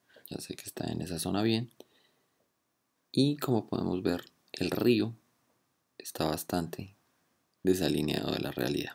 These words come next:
Por ejemplo, este no, no debería estar por aquí. Y pues esta curva es así más suavecita. Entonces, es-, pues vamos a intentar arreglar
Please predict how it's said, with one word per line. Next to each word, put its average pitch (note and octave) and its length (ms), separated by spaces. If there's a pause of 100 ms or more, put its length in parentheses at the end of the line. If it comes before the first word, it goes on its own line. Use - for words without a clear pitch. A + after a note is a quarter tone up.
Por - 100
ejemplo, - 220
este - 160 (160)
no, D2 320
no - 180
debería - 240
estar - 200
por - 180
aquí. A#2 560 (760)
Y - 60
pues - 220
esta - 200
curva - 380
es - 140
así - 280
más - 200
suavecita. G#2 800 (680)
Entonces, D2+ 380
es-, C#2+ 280
pues F2 240
vamos G2+ 280
a A#2+ 40
intentar G2 360
arreglar E2+ 360